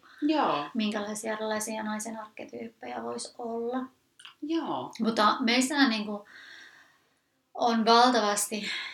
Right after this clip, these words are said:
Speaker 2: ihmisissä erilaisia arkkityyppejä, että tässä on vaan niinku hipaisuja.
Speaker 1: Just näin. Ja sit jos sitä miettii jälleen kerran jotenkin sellaisia suomalaiseen suuhun sopivia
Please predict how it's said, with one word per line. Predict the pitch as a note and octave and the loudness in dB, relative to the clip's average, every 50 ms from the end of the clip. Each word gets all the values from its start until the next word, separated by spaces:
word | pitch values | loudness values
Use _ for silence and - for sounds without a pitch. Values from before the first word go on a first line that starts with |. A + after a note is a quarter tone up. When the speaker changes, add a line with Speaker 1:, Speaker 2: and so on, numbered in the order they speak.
| - - | -10 -6
Speaker 2:
ihmisissä | C#4 A3+ G3+ G3 G#3 G#3 A3 G#3 G#3 - - G#3+ G3 G#3 G#3+ G#3 | -4 -4 -4 -4 -4 -6 -6 -6 -6 -6 -6 -6 -6 -6 -6 -6
erilaisia | G#3+ G#3+ G#3+ G#3+ G#3+ G#3+ G#3+ A3+ A3+ - G#3+ | -6 -6 -4 -4 -4 -4 -4 -4 -4 -4 -4
arkkityyppejä, | G#3+ - - - - - A3+ A#3+ A#3 - _ B3+ B3 A#3 A3+ C#4 A#3+ A#3 | -6 -8 -12 -14 -14 -12 -12 -12 -12 -12 _ -12 -10 -8 -8 -8 -8 -8
että | A#3 - - A3+ A3+ G#3+ - - - | -10 -10 -8 -8 -8 -8 -12 -14 -14
tässä | G#3+ G#3+ - - A3 G#3 | -12 -10 -8 -6 -6 -6
on | G3 | -6
vaan | A3 G#3 G3+ G3+ G3+ | -6 -8 -8 -10 -12
niinku | G3+ G3+ - - G#3 G#3 G3+ G3 _ - | -16 -18 -16 -16 -16 -14 -16 -16 _ -10
hipaisuja. | A3 G#3+ A3 A3 G#3+ G#3+ A#3+ B3 B3 - C4 B3+ - B3+ B3 - - _ _ _ - - - - - - - _ | -10 -10 -8 -8 -8 -8 -8 -8 -8 -8 -8 -8 -8 -8 -8 -10 -14 _ _ _ -16 -16 -16 -16 -18 -20 -20 _
Speaker 1:
Just | - A#3+ B3 C4 C4 C4 - - - | -10 -6 -4 -4 -4 -4 -8 -8 -8
näin. | A#3 A#3 A#3+ A#3 A3+ A3 G#3 G#3 G3+ G3 F#3+ F#3+ F#3+ - - - | -6 -4 -2 0 0 0 0 -2 -2 -2 -2 -2 -2 -4 -8 -6
Ja | G3 F#3+ | -4 -2
sit | A3 G#3+ G#3 G#3+ | -2 -2 -4 -4
jos | G#3 F#3+ F#3+ - | -2 -2 -2 -2
sitä | - G#3 - G3 G3 | -2 -2 -2 -2 -2
miettii | G3+ G#3 G#3 G3+ G3 - - - F3+ E3+ E3+ E3+ E3+ E3+ - - _ _ _ _ _ _ | 0 0 -2 -2 -4 -4 -4 -2 -2 0 0 -2 -4 -6 -10 -20 _ _ _ _ _ _
jälleen | G#3 G#3 G3+ G3+ F#3+ F#3+ F#3+ F3+ | -2 -2 0 2 4 4 4 4
kerran | E3+ F3+ F3 F3 E3+ E3+ | 4 2 4 4 4 2
jotenkin | E3+ F3 E3 E3 E3+ - | 2 2 2 2 0 -2
sellaisia | - E3 D#3+ - F3+ F3 E3+ E3+ - - | -4 -4 -4 -4 -4 -4 -4 -6 -6 -6
suomalaiseen | - - A3 G#3 G3 F3+ F3 E3+ E3+ E3+ E3+ E3 F3 F3 - F3+ E3 E3 E3 E3+ | -4 0 0 2 2 2 2 2 4 4 4 2 0 0 -2 0 2 2 2 2
suuhun | E3+ - F#3+ F3+ F3 F3 F3+ F#3 F3+ F3+ | 0 -2 -2 -4 -4 -2 0 0 2 2
sopivia | - - F#3 F3+ F3+ - E3+ D#3+ D#3+ E3 E3 E3 D#3+ D#3+ E3 E3 - | 2 2 0 0 0 2 2 2 4 4 4 4 4 4 2 0 -2